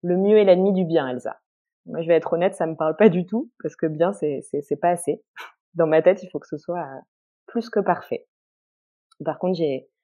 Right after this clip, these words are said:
j'ai décidé d'essayer de twister ce proverbe avec quelque chose qui me parle davantage. Et donc, j'en ai fait le mieux est l'ennemi de l'action. Et ça, ça résonne plus. Parce qu'à force de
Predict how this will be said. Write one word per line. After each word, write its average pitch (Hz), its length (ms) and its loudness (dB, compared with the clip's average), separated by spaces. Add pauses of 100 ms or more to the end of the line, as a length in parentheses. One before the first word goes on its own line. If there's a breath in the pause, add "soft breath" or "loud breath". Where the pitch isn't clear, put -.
(140)
j'ai 160 100 -12
décidé 165 360 -2
d'essayer 190 360 0
de 190 80 -14
twister - 400 -2
ce 226 80 -4
proverbe 190 480 2
avec 156 220 0
quelque 156 240 -4
chose 180 180 -16
qui - 120 -12
me 160 80 -8
parle 156 260 -6
davantage. 151 580 -2 (880)
Et 170 80 -10
donc, 160 140 -12
j'en 170 160 -4
ai 160 80 -4
fait 185 120 -6
le 180 120 -2
mieux 214 380 2
est 180 60 -6
l'ennemi 185 300 0
de 190 80 2
l'action. 170 400 0 (200)
Et - 40 -14
ça, 185 180 -4
ça 190 140 0
résonne 151 340 0
plus. - 400 -12 (160)
Parce - 120 -20
qu'à 143 180 -4
force 170 240 -6
de 147 260 -4